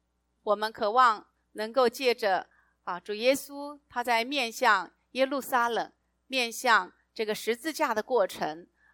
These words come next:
来思想这一个过程对我们的意义。当我们谈到一个信仰的时候，我相信绝大部分的人，如果他要相信一位神的话，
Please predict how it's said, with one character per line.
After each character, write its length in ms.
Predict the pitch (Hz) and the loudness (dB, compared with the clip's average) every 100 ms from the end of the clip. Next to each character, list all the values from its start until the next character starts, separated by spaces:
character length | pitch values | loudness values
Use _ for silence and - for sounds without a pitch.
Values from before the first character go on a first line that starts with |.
| _ | _
来 120 | 190 | -2
思 300 | 208 - 311 | -2 -4 -6
想 320 | 302 220 165 - _ _ _ | -2 -2 -2 -8 _ _ _
这 140 | - 240 | -6 -6
一 160 | 226 | -4
个 120 | 226 240 | -4 -2
过 220 | 277 233 | 2 0
程 260 | 233 196 | 0 -6
对 200 | 214 262 | -2 -2
我 140 | 208 170 | 0 -4
们 120 | 170 | -4
的 140 | 185 220 | -4 -4
意 60 | |
义。 440 | 254 214 214 180 - _ _ _ _ _ _ - _ _ | -6 -14 -16 -20 -20 _ _ _ _ _ _ -20 _ _
当 160 | 381 453 | 4 6
我 20 | |
们 160 | 339 | 4
谈 240 | 330 240 269 | 2 -2 4
到 160 | 320 | 6
一 120 | 277 262 | 6 2
个 100 | 302 | -6
信 280 | 370 349 | -4 -4
仰 220 | 233 170 156 | -2 -4 -6
的 120 | 180 | -8
时 160 | 196 | -4
候， 360 | 180 220 175 - _ _ _ _ | 2 4 2 0 _ _ _ _
我 80 | 208 | -4
相 220 | - 285 | 2 2
信 260 | 294 269 233 | 0 -8 -6
绝 220 | 208 214 | -2 0
大 180 | 302 285 | 0 -2
部 100 | 277 | -4
分 220 | 254 226 | -6 -4
的 100 | 202 | -4
人， 400 | 180 175 175 226 _ - - - | -4 -4 -4 -10 _ -20 -20 -4
如 180 | 285 | 2
果 100 | 381 | 6
他 220 | 285 302 330 | 6 6 4
要 140 | 311 | 2
相 340 | - 302 294 | 2 -2 -2
信 260 | 294 285 - | -6 -10 -8
一 80 | 240 | -2
位 220 | 285 262 | 0 0
神 400 | - - 180 196 | -2 -4 -4 0
的 140 | 240 | 0
话， 340 | 233 202 - | 4 4 4